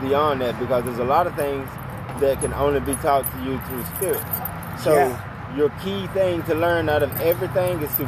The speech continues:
Speaker 1: focus on the Most High God, learn about spirit, which spirit is meditation. Learn how to consciously go to sleep. <laughs> Do that. But I'm Obi-Wan signing out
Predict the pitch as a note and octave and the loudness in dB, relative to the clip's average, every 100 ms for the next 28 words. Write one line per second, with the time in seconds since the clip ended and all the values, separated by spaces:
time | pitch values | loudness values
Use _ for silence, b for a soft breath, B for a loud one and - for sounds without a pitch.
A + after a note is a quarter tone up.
0 | - F#3 F#3+ C#3 B2+ C#3 G3 G3 F#3+ F#3 | 2 4 4 -2 -4 -2 -2 -2 0 0
1 | F3+ E3 E3+ D#3 A#2 G#2+ G#2 - - - | 2 0 0 0 0 -2 -4 -8 -10 -2
2 | B2 D#3 E3 D3+ D3+ D3 F3+ C#3 G2+ - | 0 2 2 2 2 0 0 0 0 -4
3 | A#2+ A2 - C3 C#3+ D#3 C3+ B2+ B2 - | -2 -2 -4 2 4 4 2 -2 -2 -6
4 | - G#2 G#2+ A2+ - - D#3 D3 - - | -8 -6 -6 -6 -10 -4 -2 -2 -6 -10
5 | - - - - - - - - - - | -10 -10 -10 -10 -8 -10 -8 -8 -8 0
6 | C3 E3 F3 E3 D#3+ B2+ D#3+ E3 D#3+ A#2+ | 2 4 4 2 0 -6 -2 -2 -2 -6
7 | - G#2+ F#2 - - - - A#2+ G#2 - | -8 -8 -8 -10 -10 -10 -2 -2 -2 -6
8 | A2+ - - - - - - B2+ - - | -6 -6 -8 -8 -8 -8 -6 -6 -6 -8
9 | - - - - C#3 A#2+ G2 - - - | -8 -6 -6 -2 -2 0 -2 -2 -8 -8
10 | - - - - - - - - B2 A2+ | -8 -8 -8 -8 -8 -8 -6 -4 2 2
11 | A2 E3+ F#3 F3 E3 D#3 D3+ C#3+ D#3+ F3 | 4 4 6 6 2 2 2 2 0 2
12 | F3 E3+ F3+ | 2 2 0